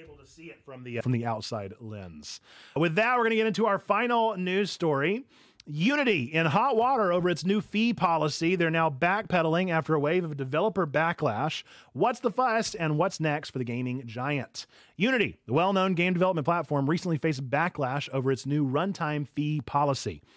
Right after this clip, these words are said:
set to take effect on January first, twenty twenty-four. Let's see, hang on, I lost my place. Which would change, which would charge developers twenty cents per install for any game exceeding two hundred thousand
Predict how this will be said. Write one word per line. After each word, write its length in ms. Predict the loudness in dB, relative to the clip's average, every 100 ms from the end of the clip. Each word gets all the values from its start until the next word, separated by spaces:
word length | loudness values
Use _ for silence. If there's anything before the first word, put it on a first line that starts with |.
| -20
set 180 | -2 -2
to 40 | 2
take 160 | 0
effect 380 | 2 0 0 0
on 180 | 0 0
January 500 | 0 0 2 2 0
first, 540 | 0 0 0 -2 -10 -20 -20 _
twenty 500 | -2 0 2 0 0 -4 _ -10
twenty-four. 760 | -4 -2 -4 -4 -4 -4 -6 -16 _ _ _ _ _ _ _ _ _ _ _ _ _ _ _ _ _ _ _ _ _ _ _ -18 -16
Let's 160 | -16
see, 120 | -16
hang 180 | -18 -18
on, 100 | -18 -16
I 20 |
lost 220 | -14 -14
my 60 | -14
place. 280 | -14 -18 -20 _ _ _ _ _ -18 -6 -2
Which 140 | 0
would 100 | 2
change, 340 | 2 0 -2
which 160 | -4 -2
would 100 | -2
charge 380 | 0 0 0 -2
developers 580 | 0 2 2 2 0 -2
twenty 280 | 0 2 2
cents 300 | 2 0 0
per 160 | -2 -2
install 580 | 0 -2 0 2 2 0
for 240 | 0 -2
any 240 | 0 0 0
game 340 | 0 0 -2
exceeding 520 | -4 -6 -4 -2 -2
two 260 | -4 -4 -2
hundred 300 | -2 -2 -4
thousand 600 | -4 -6 -4 -6 -6